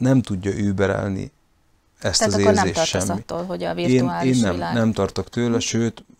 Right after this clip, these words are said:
Speaker 1: le-, még az is lehet, hogy, hogy, hogy, hogy több nézője lesz a színháznak. Mert az emberek, ö, jobban fogják értékelni a személyes kapcsolatokat,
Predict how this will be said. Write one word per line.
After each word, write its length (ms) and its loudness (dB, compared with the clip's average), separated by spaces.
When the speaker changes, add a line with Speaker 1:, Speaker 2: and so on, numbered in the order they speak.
Speaker 1:
le-, 240 -2
még 200 0
az 140 2
is 120 -4
lehet, 280 0
hogy, 140 -4
hogy, 360 -4
hogy, 400 -2
hogy 360 -4
több 280 4
nézője 440 -8
lesz 220 -6
a 40 -8
színháznak. 600 -8
Mert 180 -4
az 120 0
emberek, 680 0
ö, 580 -6
jobban 640 -4
fogják 500 -6
értékelni 720 -4
a 60 -6
személyes 580 -6
kapcsolatokat, 800 -6